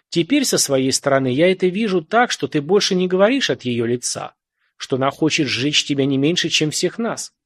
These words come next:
Может, даже и больше», добавляет Кишкосос. «Так что, если быть честной, я не понимаю, почему мы вообще должны тебя слушать». У Веспер пересыхает горло.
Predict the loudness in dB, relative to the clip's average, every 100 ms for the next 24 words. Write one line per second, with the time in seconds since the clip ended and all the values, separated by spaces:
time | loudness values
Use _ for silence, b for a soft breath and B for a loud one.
0 | _ _ _ _ _ -14 -2 0 2 2
1 | 2 2 0 0 -2 -6 -10 _ -2 2
2 | 2 2 -2 -4 -8 -6 -6 -6 -10 -14
3 | -18 _ _ _ _ _ _ _ _ _
4 | _ _ 2 2 2 2 2 2 0 0
5 | 0 0 0 0 0 0 0 0 0 0
6 | 0 -2 -2 -2 0 2 2 2 0 2
7 | 2 2 0 -6 -6 -6 -8 -12 -14 -16
8 | -20 _ _ _ _ _ _ _ _ _
9 | _ _ _ -4 -2 0 0 0 -4 -2
10 | -2 -2 -2 -4 -2 0 -2 -6 -8 -8
11 | -12